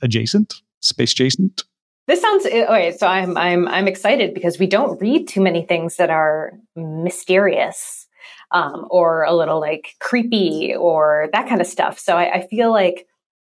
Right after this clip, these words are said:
Speaker 2: probably the last one we did read was Annihilation that was in that, in a similar boat.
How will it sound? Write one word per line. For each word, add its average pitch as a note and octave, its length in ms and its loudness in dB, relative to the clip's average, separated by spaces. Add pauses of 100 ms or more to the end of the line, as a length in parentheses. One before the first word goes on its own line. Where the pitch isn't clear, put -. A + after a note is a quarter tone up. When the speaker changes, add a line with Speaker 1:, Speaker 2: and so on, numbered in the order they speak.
Speaker 2:
probably B3+ 220 2
the A#3+ 60 4
last G#3 220 0
one G3 120 0
we F3 80 2
did A3+ 240 2
read F3 180 -2
was C#4 240 2
Annihilation D3+ 840 -2
that D#3+ 140 2
was D#3 280 -6 (100)
in F3 200 -6
that, D#3 220 -6
in D#3+ 380 -4
a D#3 60 -4
similar D#3 400 -6
boat. C3 280 -2